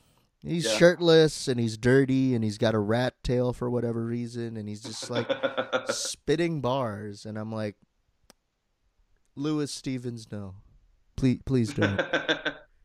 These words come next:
Speaker 2: And the interesting part about that is that, uh, he actually, uh, lifted those lyrics.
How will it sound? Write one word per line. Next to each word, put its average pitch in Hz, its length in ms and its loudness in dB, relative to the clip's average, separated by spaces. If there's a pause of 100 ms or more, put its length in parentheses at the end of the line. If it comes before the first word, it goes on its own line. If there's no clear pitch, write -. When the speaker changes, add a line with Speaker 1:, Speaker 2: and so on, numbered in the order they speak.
(640)
Speaker 2:
And 123 440 0
the 127 160 0
interesting 196 400 0
part 120 200 4
about 117 320 0
that 123 260 4
is 135 160 -4
that, 120 300 4
uh, 120 380 4 (460)
he 139 180 8
actually, 139 500 2
uh, 135 140 6
lifted 147 520 0
those 123 220 -2
lyrics. 120 680 -2